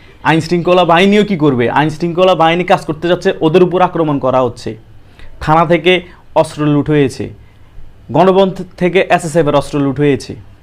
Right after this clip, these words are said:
এইসব অস্ত্র তো অনেক উদ্ধার হয়নি এখনও জনগণের কাছে।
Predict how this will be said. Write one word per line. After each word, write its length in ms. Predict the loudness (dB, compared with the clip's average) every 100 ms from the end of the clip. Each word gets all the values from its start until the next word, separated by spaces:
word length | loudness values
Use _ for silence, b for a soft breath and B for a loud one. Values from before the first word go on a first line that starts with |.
| -20 -20 -20 -20 -20 -6 -4
এইসব 260 | -2 -2
অস্ত্র 220 | -2 -2
তো 140 | 0 2
অনেক 380 | 4 2 0 -4
উদ্ধার 260 | -2 0
হয়নি 180 | 0 -2
এখনও 240 | -2 -4
জনগণের 460 | -2 -2 -2 -2 -4
কাছে। 340 | -6 -6 -10